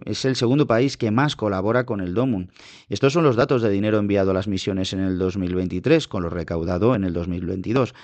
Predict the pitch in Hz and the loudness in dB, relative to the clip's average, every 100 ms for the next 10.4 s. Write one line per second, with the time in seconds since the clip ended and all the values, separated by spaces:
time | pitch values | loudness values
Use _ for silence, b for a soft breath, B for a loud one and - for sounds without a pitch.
0 | B B _ - 82 - - - 113 113 | B B _ -8 -6 -8 -12 -2 0 2
1 | 135 139 156 - 110 95 104 131 156 - | 2 2 0 -4 -4 0 2 2 0 -4
2 | - 98 92 - 123 135 - 160 170 151 | -6 -4 -2 2 2 2 -2 -2 0 0
3 | 95 120 151 90 98 127 147 135 120 123 | 2 2 2 -2 -2 -2 0 0 0 0
4 | 151 139 95 131 113 - B B B - | -2 -2 0 -2 -4 -8 B B B -6
5 | 104 95 92 92 101 117 110 139 - b | -2 0 0 0 2 4 2 0 -6 b
6 | b _ - 127 160 143 120 113 107 113 | b _ -4 0 2 2 2 0 2 0
7 | - 151 151 - 113 104 104 - 113 95 | 2 2 2 -2 -4 -4 -4 -4 -4 -4
8 | 92 - 123 156 160 170 170 - - 101 | -6 -4 2 4 4 2 0 -6 -10 -6
9 | 101 98 98 98 - 104 107 123 139 131 | -6 -6 -6 -8 -6 -4 0 2 2 2
10 | 127 131 147 160 | 0 0 0 0